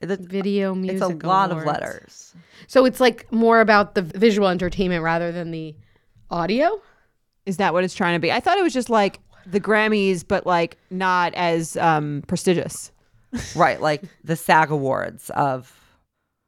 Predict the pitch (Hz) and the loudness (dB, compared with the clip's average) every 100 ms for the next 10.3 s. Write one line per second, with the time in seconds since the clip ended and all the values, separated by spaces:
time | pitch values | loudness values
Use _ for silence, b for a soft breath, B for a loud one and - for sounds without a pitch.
0 | _ _ _ - 180 175 202 202 180 190 | _ _ _ -2 0 2 2 2 0 2
1 | 185 170 147 - 156 135 160 147 - - | 2 2 -2 -4 -4 -2 -2 -2 -6 -18
2 | B B B _ 220 - 220 254 262 262 | B B B _ -2 2 2 4 2 4
3 | 269 233 226 262 262 208 - 196 185 175 | 2 4 2 2 2 2 2 2 2 0
4 | 170 143 196 - - - 208 196 180 170 | 2 2 0 -8 -20 -4 -2 -2 -4 -4
5 | 170 180 175 196 160 160 170 170 160 160 | -4 -4 -2 -4 -2 -2 0 0 -2 -4
6 | 160 143 - 147 156 _ _ _ _ B | -6 -8 -12 -18 -20 _ _ _ _ B
7 | B _ 247 214 302 339 285 - 240 285 | B _ 0 2 -2 -2 -4 0 0 0
8 | 294 339 320 - 294 214 208 196 _ - | -2 0 0 -2 -4 0 0 0 _ -4
9 | 208 - _ 180 151 135 175 - 185 156 | -2 -2 _ 0 0 0 -2 -2 -2 0
10 | 143 - - | -2 -4 -14